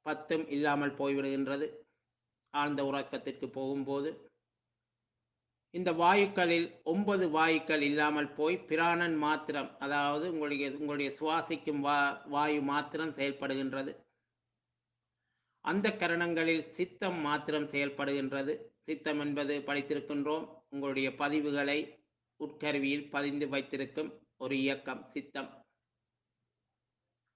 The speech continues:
அதைவிட ஆன்மா இருக்கின்றது. இது ஆழ்ந்த உறக்கத்தில். அப்ப, நீங்கள் நனவிலிருந்து கனவுக்கு போகும்போது பத்து கருவிகள் செயலிழக்கின்றன.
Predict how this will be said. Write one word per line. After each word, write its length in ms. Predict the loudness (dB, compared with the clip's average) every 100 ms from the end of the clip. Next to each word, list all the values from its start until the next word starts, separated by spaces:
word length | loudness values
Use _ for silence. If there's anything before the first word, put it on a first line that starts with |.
| _
அதைவிட 600 | 0 2 4 4 2 2
ஆன்மா 760 | 4 4 4 2 0 -4 -18 _
இருக்கின்றது. 840 | -6 -2 -2 0 -2 -4 -8 -20 _ _ _ _ _ _ _
இது 320 | -4 0 0
ஆழ்ந்த 420 | 2 2 2 0 0
உறக்கத்தில். 720 | -2 -2 -6 -6 -6 -6 -18 _ _ _ _ _ _ _ _ _ _ _
அப்ப, 280 | -6 -2
நீங்கள் 280 | 0 2 2
நனவிலிருந்து 720 | 2 2 4 4 2 2 0
கனவுக்கு 500 | 2 2 2 0 -4
போகும்போது 640 | 0 2 2 2 0 0 0
பத்து 340 | -2 -2 -4
கருவிகள் 420 | 0 2 2 0
செயலிழக்கின்றன. 880 | 0 0 0 0 -2 -2 0 -2 -4